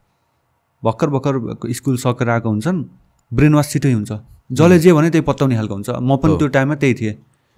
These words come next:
Speaker 1: अनि त्यस्तो हुँदो रहेछ। अनि उनीहरूले चाहिँ यस्तो यस्तो जब छ महिनाको, आ, धेरै काम पनि गर्नु पर्दैन, दिनको दुई चार घन्टा काम गरेर महिनाको पन्ध्र, बिस हजार कमाउन सकिने।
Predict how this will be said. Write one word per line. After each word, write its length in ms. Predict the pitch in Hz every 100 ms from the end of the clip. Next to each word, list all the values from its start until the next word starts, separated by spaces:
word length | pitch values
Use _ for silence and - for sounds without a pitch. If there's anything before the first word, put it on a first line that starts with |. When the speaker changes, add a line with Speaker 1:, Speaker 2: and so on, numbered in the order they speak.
| - _ _ _ _ _ _ _ _ _
Speaker 1:
अनि 220 | 127 139 135 110 101 98 98 101 - - -
त्यस्तो 220 | 180 170
हुँदो 140 | 151 123
रहेछ। 220 | 131 139
अनि 360 | 196 160 156 127
उनीहरूले 420 | 143 151 135 131
चाहिँ 280 | 151 180 - - _ _ _ _ _ _ _ _ _ _ _ -
यस्तो 200 | 135 156
यस्तो 180 | -
जब 220 | 123 127 127
छ 80 | 196 190 110
महिनाको, 680 | 110 120 120 123 165 117 - _ _ _ _ _ _ _ _ _ _
आ, 60 | 104
धेरै 240 | 101 101
काम 180 | 113 117
पनि 140 | 113 123
गर्नु 200 | 113 101
पर्दैन, 340 | 104 117 151
दिनको 260 | 120 120 117
दुई 120 | 113
चार 200 | 113 107
घन्टा 160 | 92
काम 200 | 98 101
गरेर 240 | 101 107 135
महिनाको 380 | 117 110 110 120
पन्ध्र, 300 | 117 107 104
बिस 200 | 101 110
हजार 100 | 110
कमाउन 260 | 104 104
सकिने। 360 | - - -